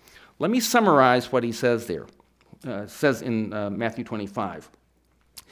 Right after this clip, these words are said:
He says, uh, that one day, everyone is going to appear before him as a sheep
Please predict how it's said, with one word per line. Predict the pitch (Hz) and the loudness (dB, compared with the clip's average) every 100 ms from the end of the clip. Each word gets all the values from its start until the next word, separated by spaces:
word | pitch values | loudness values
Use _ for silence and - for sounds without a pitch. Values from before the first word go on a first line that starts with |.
| - - - _ | -20 -20 -20 _
He | 156 | 0
says, | 180 160 151 - - _ _ _ _ | 6 6 6 -2 -16 _ _ _ _
uh, | 127 127 123 123 117 - - - | -2 2 4 2 0 -6 -20 -18
that | 156 131 131 131 - - _ _ _ _ _ _ _ _ _ _ - | -6 4 4 4 -2 -20 _ _ _ _ _ _ _ _ _ _ 4
one | 208 269 | 4 6
day, | 117 67 - _ _ - | 2 0 -10 _ _ 8
everyone | 220 294 277 254 | 10 10 4 2
is | 185 156 | 2 0
going | 156 147 | 2 2
to | 143 160 - | 0 -6 -6
appear | - - - 220 | -12 -16 -4 -2
before | 214 226 - 123 92 | -2 -4 2 2 2
him | 90 95 110 113 _ _ _ - | -4 -8 -10 -14 _ _ _ -8
as | 117 107 | -6 -4
a | 101 | -6
sheep | - 233 - | -6 -8 -10